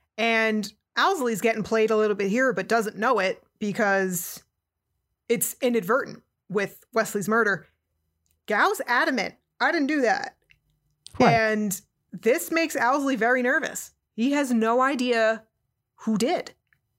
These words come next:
Speaker 2: Yeah.
Speaker 1: And that also means that Fisk is going to be looking for someone to blame.
Speaker 2: Correct.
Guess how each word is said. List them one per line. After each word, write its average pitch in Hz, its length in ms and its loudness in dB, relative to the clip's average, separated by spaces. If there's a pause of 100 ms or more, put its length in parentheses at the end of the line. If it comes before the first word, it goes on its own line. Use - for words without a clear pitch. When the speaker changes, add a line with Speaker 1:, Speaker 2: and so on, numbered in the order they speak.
(280)
Speaker 2:
Yeah. 247 240 4 (680)
Speaker 1:
And 226 140 0
that 233 160 2
also 277 280 0
means 233 320 0
that 202 360 0 (200)
Fisk 302 320 -6
is 294 100 -2
going 262 300 0
to 254 100 -6
be 240 140 -2
looking 220 360 -2
for 202 160 -2
someone 226 480 -2
to 226 120 -6
blame. 240 440 -6 (920)
Speaker 2:
Correct. 170 500 2